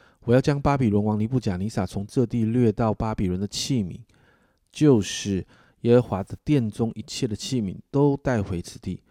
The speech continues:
我又要将犹大王约雅敬的儿子耶哥尼亚和被掳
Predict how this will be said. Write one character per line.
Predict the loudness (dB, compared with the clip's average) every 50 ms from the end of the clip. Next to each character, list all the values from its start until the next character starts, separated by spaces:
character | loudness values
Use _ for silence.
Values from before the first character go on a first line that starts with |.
| _ _ _ _
我 | 2 4
又 | 4 6 6
要 | 4 4
将 | 2 0 -2 -2 -2 -6 -4
犹 | 0 0 0 2
大 | 2 0 0 0
王 | 0 -2 -2 -2
约 | -2 -2 -2 -2
雅 | -2 -4 -6
敬 | -6 -6 -6
的 | -4 -4
儿 | -4 -4 -6
子 | -6 -8 -12 -8
耶 | -4 -4 -4
哥 | -4 -2 -2 -2 -2
尼 | -2 -2 -2
亚 | -4 -4
和 | -6 -10 -12 -8 -6 -6 -6
被 | -6 _ -4 -2 -2
掳 | -2 -4 -6